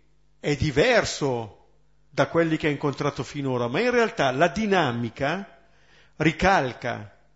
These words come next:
la dinamica dell'incontro autentico con Gesù. Perché se noi pensiamo all'inizio del capitolo quinto, quando Gesù incontra Simone, anche Simone ha fede, dice, "Sulla tua parola getterò le reti".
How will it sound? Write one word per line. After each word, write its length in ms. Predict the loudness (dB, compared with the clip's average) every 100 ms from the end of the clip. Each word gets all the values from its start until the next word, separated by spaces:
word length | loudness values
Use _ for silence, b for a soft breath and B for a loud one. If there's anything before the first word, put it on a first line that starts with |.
| _
la 160 | -4 -4
dinamica 540 | -2 -2 0 0 -2
dell'incontro 640 | -2 -2 -4 -4 -4 -2 -2
autentico 540 | -2 -4 -6 -6 -6
con 220 | -4 -8
Gesù. 420 | -6 -10 -10 -12 -14 _ _ _ _ _ _ _ _ _ _ _ _ _ _
Perché 260 | -2 0 0
se 120 | 2
noi 140 | 4
pensiamo 600 | 6 6 4 4 2 4
all'inizio 280 | 2 0 0
del 140 | -2 0
capitolo 480 | -2 -2 0 2
quinto, 520 | 2 0 0 -2 -6 -2
quando 320 | 0 0 -2
Gesù 280 | -4 -6 -6
incontra 500 | -6 -4 -4 -4 -8
Simone, 800 | -6 -4 -4 -6 -6 -8 -8 -16 -20 _ _ _ _ _ _ _ _ -20 -20 _ -20 _ _ _ _
anche 340 | 0 2 2 -2
Simone 600 | -2 0 2 2 2 0
ha 80 | -4
fede, 320 | -4 -8 -8
dice, 200 | -10 -12
"Sulla 280 | -8 -2 0
tua 220 | 2 2
parola 540 | 4 4 4 2 0
getterò 480 | 0 -2 -2 -2 0
le 100 | 0
reti". 500 | 0 -4 -10 -14 -16